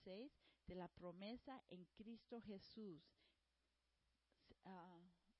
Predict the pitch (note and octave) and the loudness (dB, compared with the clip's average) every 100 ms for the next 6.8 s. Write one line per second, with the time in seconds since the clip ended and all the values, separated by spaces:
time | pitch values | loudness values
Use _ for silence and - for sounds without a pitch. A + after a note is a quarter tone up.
0 | _ A#3 A3 D3 E3 - - _ - F3+ | _ 4 4 4 -4 -18 -20 _ -12 -10
1 | E3 E3+ F#3+ - - _ _ - G3 D#3+ | -10 -12 -14 -18 -20 _ _ -14 -10 -10
2 | - - _ - - - - A#3 A3+ G#3 | -12 -20 _ -16 -16 -8 -2 0 0 -2
3 | G3+ F#3+ F3 - - F#3+ F#3 G3 F#3+ - | -4 -8 -10 -14 -18 -14 -10 -10 -12 -8
4 | A3+ G3 D#3+ F3 - D3+ - G3+ D#3+ - | -6 -2 -4 -6 -14 -16 -10 -8 -8 -14
5 | - - - - - D4+ D4 C4 A3+ A#3+ | -20 -20 -20 -20 -10 -4 -4 -4 -2 -2
6 | G#3 E3 - F3 F3+ E3+ - - | -2 -4 -6 -6 -6 -8 -16 -20